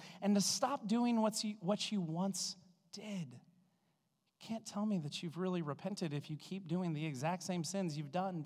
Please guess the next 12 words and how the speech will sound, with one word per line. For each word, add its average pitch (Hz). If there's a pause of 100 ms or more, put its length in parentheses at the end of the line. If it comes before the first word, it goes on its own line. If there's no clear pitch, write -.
(100)
for 170 (200)
years. 202 (2500)
So 175
last 160
week 156
I 147
had 135
shared 135
a -
little 135
bit 127
about 113